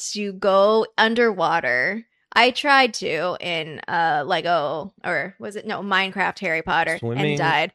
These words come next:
Speaker 2: my
Speaker 1: but
Speaker 2: understanding is that swimming in water is extremely labor intensive for
Speaker 1: Yeah.
Speaker 2: programming.
Speaker 1: Oh, okay.
Speaker 2: That's
Speaker 1: Yeah.
Speaker 2: really, really hard to do.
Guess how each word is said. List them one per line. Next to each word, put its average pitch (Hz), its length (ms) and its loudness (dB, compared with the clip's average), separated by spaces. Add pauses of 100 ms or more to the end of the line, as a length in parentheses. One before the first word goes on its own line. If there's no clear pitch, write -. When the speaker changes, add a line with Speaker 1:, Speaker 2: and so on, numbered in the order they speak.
(120)
Speaker 2:
my 117 200 -4
Speaker 1:
but 135 80 2
Speaker 2:
understanding 120 520 -2
is 110 220 -6
that 110 180 -4
swimming 117 440 -6
in 104 160 -10
water 104 360 -8
is 101 240 -12
extremely 113 960 -8
labor 98 400 -10
intensive 110 560 -16
for 117 120 -12
Speaker 1:
Yeah. 110 60 -16
Speaker 2:
programming. 120 480 -14
Speaker 1:
Oh, 156 180 -12
okay. 175 260 -12
Speaker 2:
That's 117 180 -6
Speaker 1:
Yeah. 104 160 -6
Speaker 2:
really, 135 300 0
really 110 300 -4
hard 101 340 -12
to 101 80 -16
do. 98 180 -12